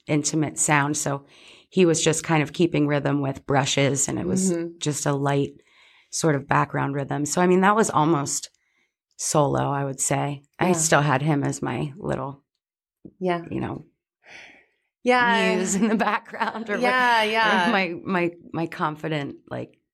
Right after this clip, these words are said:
Speaker 2: Yeah, it's like if there's
Speaker 1: confidence,
Speaker 2: even one other person
Speaker 1: support.
Speaker 2: and anything goes wrong in general, you
Speaker 1: It's so
Speaker 2: it's,
Speaker 1: hard.
Speaker 2: it's,
Speaker 1: You're
Speaker 2: it's
Speaker 1: naked up there
Speaker 2: You're
Speaker 1: with
Speaker 2: really
Speaker 1: that.
Speaker 2: naked. And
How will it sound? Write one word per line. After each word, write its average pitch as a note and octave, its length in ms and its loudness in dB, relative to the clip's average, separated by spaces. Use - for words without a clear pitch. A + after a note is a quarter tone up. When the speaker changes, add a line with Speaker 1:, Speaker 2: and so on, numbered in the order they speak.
Speaker 2:
Yeah, A#3 240 2
it's A3 140 -2
like A#3 180 2
if G3 140 0
there's A3+ 360 2
Speaker 1:
confidence, - 100 -10
Speaker 2:
even A#3 320 0
one G3 160 2
other F#3+ 180 2
person F3+ 520 0
Speaker 1:
support. G#3 360 0
Speaker 2:
and F3+ 220 0
anything F3+ 480 0
goes E3 260 2
wrong D#3+ 300 2
in D3+ 100 0
general, D3+ 680 -2
you F3 280 -8
Speaker 1:
It's F3 200 -8
so F3 260 0
Speaker 2:
it's, F#3+ 100 -2
Speaker 1:
hard. F#3 140 2
Speaker 2:
it's, G3 460 -4
Speaker 1:
You're F#3+ 160 4
Speaker 2:
it's F#3+ 100 4
Speaker 1:
naked E3+ 320 2
up C3 180 -6
there C3+ 340 -10
Speaker 2:
You're G3+ 120 2
Speaker 1:
with G3+ 60 0
Speaker 2:
really A3 180 4
Speaker 1:
that. G#3 60 2
Speaker 2:
naked. G3+ 520 2
And E3 80 -6